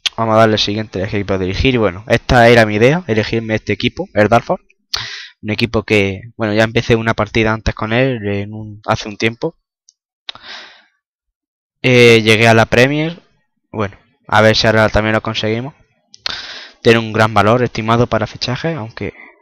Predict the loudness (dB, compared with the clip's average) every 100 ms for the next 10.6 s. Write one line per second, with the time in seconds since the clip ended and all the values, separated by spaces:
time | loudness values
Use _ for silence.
0 | _ _ _ _ 2 2 0 -4 -4 -4
1 | 2 2 2 0 0 -2 -2 -8 -6 -2
2 | -2 0 -2 -2 -6 -6 -12 -14 _ _
3 | _ _ _ _ -16 -14 -14 -16 -20 -20
4 | _ _ 0 2 4 4 4 6 6 6
5 | 2 0 0 -2 -2 0 -4 -6 -16 _
6 | _ -20 _ _ -4 -4 -2 -2 -2 -6
7 | _ _ _ _ _ _ _ _ _ _
8 | _ -20 -18 -20 -20 _ _ 2 4 2
9 | 2 2 0 2 0 2 0 2 0 2
10 | 0 0 -4 -4 -4 -6